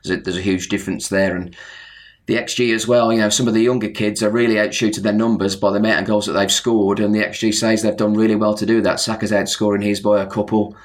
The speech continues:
Smith Rowe's been outscoring his by five, uh, Odegaard by two.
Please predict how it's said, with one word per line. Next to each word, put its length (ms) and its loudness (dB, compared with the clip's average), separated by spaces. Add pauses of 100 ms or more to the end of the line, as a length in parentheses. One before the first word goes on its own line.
(220)
Smith 320 -2
Rowe's 260 0
been 120 -2
outscoring 480 0
his 160 -2
by 200 2
five, 840 -2
uh, 160 2
Odegaard 560 2
by 200 2
two. 580 -2